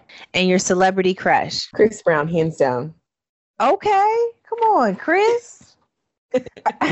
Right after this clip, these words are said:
Speaker 1: All right. Well, thank you for that. So I'm gonna transition us and we're gonna hop into our topic for this month. And again, that is just why having a nine-to-five is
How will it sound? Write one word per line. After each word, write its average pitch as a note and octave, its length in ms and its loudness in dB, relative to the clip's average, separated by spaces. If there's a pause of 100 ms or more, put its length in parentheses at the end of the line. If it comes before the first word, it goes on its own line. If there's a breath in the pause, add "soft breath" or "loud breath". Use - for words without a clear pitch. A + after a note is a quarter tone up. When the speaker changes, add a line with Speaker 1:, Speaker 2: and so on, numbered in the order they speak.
(960 loud breath)
Speaker 1:
All A3+ 100 2
right. G3+ 200 2
Well, G3+ 200 2
thank A#3+ 300 0
you D4 100 0
for A#3 160 0
that. D#3 360 0
So B3 460 0 (360 soft breath)
I'm A#3+ 120 0
gonna B3 160 0
transition B3+ 540 0
us A3+ 160 -2
and G#3 100 2
we're G#3+ 120 2
gonna A3 340 2
hop G#3 240 -2
into G3+ 280 0
our F#3 120 2
topic F3 460 -2
for E3 520 0 (140)
this E3 240 -2
month. D3+ 440 -2
And D#3+ 380 0
again, F#3 440 2
that E3+ 160 2
is D#3+ 180 0
just D#3+ 260 0
why E3+ 300 2
having E3 540 0 (600 loud breath)
a F3 420 2 (100)
nine-to-five G3 1200 2
is F3 500 -2